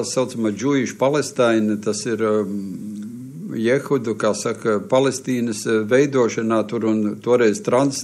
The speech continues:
tā transfer līguma sastādīšana ar Hitleru, un es tā saprotu, ka tas ir, eh, tas pats, eh, Ābrams Živatovskis. Kad viņš arī tur ir piedalījies.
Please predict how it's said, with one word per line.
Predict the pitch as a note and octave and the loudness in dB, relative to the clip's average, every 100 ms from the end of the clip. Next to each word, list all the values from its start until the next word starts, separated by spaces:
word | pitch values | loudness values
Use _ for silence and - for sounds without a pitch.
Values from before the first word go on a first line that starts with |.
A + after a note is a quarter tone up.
| - | 0
tā | A2 | 0
transfer | G2+ C#3+ D#3 - C#3 A#2+ | 2 4 4 4 2 4
līguma | C3 D3 A2+ A2+ G#2 | 2 2 2 0 2
sastādīšana | C3+ C3+ B2 A2 A#2 G#2+ A#2 G#2+ | 2 4 4 4 2 0 2 2
ar | G2 - - - - | 2 0 -14 -18 -18
Hitleru, | - C#3 C#3 C3+ A#2+ A2 G#2+ | -4 -4 2 4 6 6 6
un | G#2+ | 4
es | A2 | 0
tā | - C3 | 2 2
saprotu, | - C3 B2 G#2 - | 2 0 2 0 2
ka | A2 | 0
tas | A#2 A2 A#2 | 0 -2 -4
ir, | G#2+ | 0
eh, | G#2+ F#2+ | 0 0
tas | - G#2 | -4 -4
pats, | - B2+ - - | 0 0 -2 -6
eh, | G2+ G2 F#2 F#2+ G2+ | -2 -2 -2 -4 -6
Ābrams | G#2 G#2+ G2+ F2+ E2+ | 0 0 0 -4 -4
Živatovskis. | G2+ G2+ - G#2+ F2+ - - - - - - - - - - - - - - - - - - - - - - - - - - - - - - - - - | -4 -4 -2 -4 -4 -14 -20 -20 -20 -20 -20 -20 -20 -20 -20 -20 -20 -20 -20 -20 -20 -20 -20 -20 -20 -20 -20 -20 -20 -20 -20 -20 -20 -20 -20 -20 -20 -10
Kad | - A#2+ | -2 2
viņš | C#3+ C#3 | 2 2
arī | E3 C#3+ A2+ | 4 4 4
tur | A#2 G#2 | 2 -4
ir | |
piedalījies. | G#2 A#2+ F#2+ F2+ F2+ E2+ E2 | 0 0 2 -4 -4 -8 -10